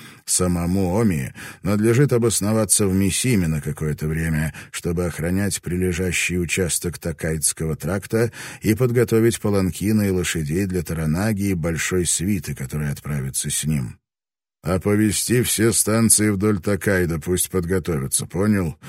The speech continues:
«Да, господин». «Убедись, что все в полном порядке». «Да, господин, вы можете положиться на меня». Даже Оми вздрогнул под его грозным пристальным взглядом. Когда все было готово к отправлению,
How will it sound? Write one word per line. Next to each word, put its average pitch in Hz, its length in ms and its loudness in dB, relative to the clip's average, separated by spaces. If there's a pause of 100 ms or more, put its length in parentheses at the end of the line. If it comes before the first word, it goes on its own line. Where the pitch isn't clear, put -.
(200)
«Да, 101 160 0
господин». 82 540 0 (340)
«Убедись, 104 580 4
что 104 280 0
все 104 220 2
в 95 100 -4
полном 101 380 2
порядке». 90 520 0
«Да, 80 180 -2
господин, 101 560 2 (320)
вы 78 140 -2
можете 87 280 -2
положиться 82 480 -2
на 107 60 6
меня». 85 320 2 (320)
Даже 127 320 2
Оми 90 400 2
вздрогнул 82 640 -4
под 78 200 -6
его 80 160 -2
грозным 80 640 -2
пристальным 69 720 -4
взглядом. 58 720 -8 (840)
Когда 113 320 6
все 160 280 4
было 139 180 6
готово 104 580 2
к - 120 -8
отправлению, 104 880 2